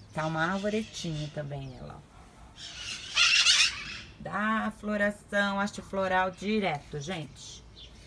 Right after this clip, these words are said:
Direto, direto. Muito linda. Então, eu encerro este vídeo agradecendo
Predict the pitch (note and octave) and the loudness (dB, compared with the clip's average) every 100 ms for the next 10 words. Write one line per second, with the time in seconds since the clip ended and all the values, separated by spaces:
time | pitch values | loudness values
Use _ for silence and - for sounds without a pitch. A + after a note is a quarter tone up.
0 | - - - - - - - F#3 G#3 F3 | -20 -20 -20 -20 -20 -20 -12 -2 0 0
1 | E3 - F3 - F3 - - - - - | -2 -4 -10 -8 -6 -6 -8 -20 -20 -18
2 | - - - D#3 F#3 F3+ C#3+ B2+ B2+ C#3 | -16 -16 -10 -6 -6 -6 -10 -10 -12 -14
3 | - - - - - - - - - - | -16 -20 -20 -20 -20 -20 -20 -20 -16 -4
4 | A3 - - D3+ - - - - - - | -4 2 2 2 -4 -16 -18 -18 -20 -18
5 | - - - G#3+ A3+ G#3+ E3+ D#3 D#3 - | -20 -20 0 4 6 4 2 -2 -6 -2
6 | C#3+ B2 - - - G3 G#3 - B3+ G#3+ | -2 -2 -6 -16 -4 -2 -2 -4 -12 -4
7 | G3 F#3 F#3+ G3+ - - - - - - | -4 -2 -4 -4 -4 -20 -20 -20 -20 -20
8 | - - - - - - - - - - | -20 -20 -20 -20 -20 -20 -20 -20 -20 -20
9 | - - - - - - - - - - | -20 -20 -20 -20 -20 -20 -20 -20 -20 -20
10 | - D#3 D3+ D3+ C#3+ C#3+ - - G3+ G3+ | -6 -4 0 0 0 -4 -6 -2 0 0
11 | A#3 C4+ C#4+ B3 | 0 0 0 -2